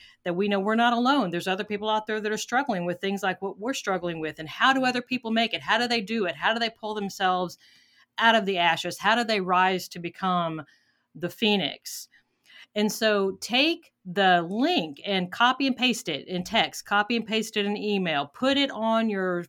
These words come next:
favorite social media sites. Let's get the episode out there. Let's share it. Maybe you know a friend or you know a family member or a coworker that you're thinking, "Oh my gosh, I know the exact person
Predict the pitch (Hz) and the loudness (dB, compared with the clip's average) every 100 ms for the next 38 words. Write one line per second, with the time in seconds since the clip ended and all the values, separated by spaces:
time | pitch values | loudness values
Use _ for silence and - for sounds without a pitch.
0 | - 254 254 208 - 220 214 208 208 196 | -2 0 0 -4 -4 -4 -4 -4 -2 0
1 | 190 190 185 180 - _ - - - 254 | 0 2 0 -2 -14 _ -16 -6 2 4
2 | 262 262 - - - _ - - - 202 | 4 2 -4 -12 -12 _ -20 -20 -4 0
3 | 208 - 185 233 277 269 240 240 - 202 | 0 0 -4 0 0 2 2 2 -2 0
4 | 185 185 185 180 175 175 - - 247 254 | 2 2 2 0 0 -4 -4 -2 0 0
5 | 220 220 240 233 226 220 208 208 262 302 | 0 0 0 0 0 2 2 0 0 0
6 | 226 147 160 180 202 202 190 - 220 262 | 0 0 -4 -2 0 0 -2 0 2 2
7 | 240 180 151 147 147 226 254 302 392 320 | 2 0 -2 -4 0 0 2 0 0 0
8 | 180 165 165 180 214 196 185 190 208 214 | -2 -2 -2 -2 -4 -4 -6 -2 2 4
9 | 220 214 202 196 185 180 160 147 - 165 | 4 2 0 0 2 4 4 2 0 -4
10 | 202 185 165 160 190 190 - 247 240 247 | -2 -2 -4 -2 0 0 0 -2 0 0
11 | 247 | 0